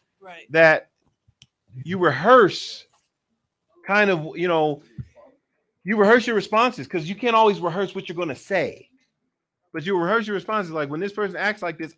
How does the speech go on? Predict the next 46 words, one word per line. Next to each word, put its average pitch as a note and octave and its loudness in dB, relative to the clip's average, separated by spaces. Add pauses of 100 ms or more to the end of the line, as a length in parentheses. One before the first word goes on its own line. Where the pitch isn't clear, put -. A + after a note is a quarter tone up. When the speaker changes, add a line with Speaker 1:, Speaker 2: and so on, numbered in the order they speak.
Speaker 2:
I F3+ -2
am D3 -4
not F#3+ -4
gonna D3 -8
act C#3+ -4
like D3 -6
this." - -14 (340)
<laughs> D#3+ -14 (880)
Right? F#3+ 2 (280)
A C#3 -8
lot A3 6
of A#3+ -4
times G3 2
we're A3+ -4
like, F3+ 2 (200)
"I F#3 4
hope G3+ 2
this F#3 -14
person F3+ -8
doesn't E3 -8
act E3+ -2
like C#3+ -2
that. A2+ -4
I B2 -8
hope G#3+ 0
they G3+ -6
don't E3 -6
act D#3+ -2
like C3+ -6
that." A#2 -4 (160)
And D3 -8
then D#3+ -4
they D#3 -4
act F3+ 0
like D#3 -2
that D3 -2
and C#3 -6
we, D#3+ -6
"Ah! G4+ 4 (1500)
I A3 4
can't C4 0
believe B3+ 0
they A#3 4
still A#3 -4
<laughs> - -4
act G#3 2